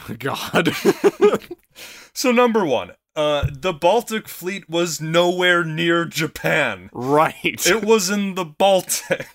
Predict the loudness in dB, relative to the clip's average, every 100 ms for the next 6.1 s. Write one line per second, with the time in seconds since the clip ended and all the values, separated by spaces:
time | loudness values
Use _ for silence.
0 | -16 -8 2 2 2 -2 -4 2 2 2
1 | 0 2 2 0 -2 0 2 2 2 -4
2 | -4 -6 -2 2 2 2 -4 -14 -2 0
3 | 2 -2 -10 -10 -10 -10 -14 -16 -6 -2
4 | 0 0 -2 2 4 4 2 -2 -6 -8
5 | -6 -4 -2 -4 -4 -6 -6 -10 -8 -8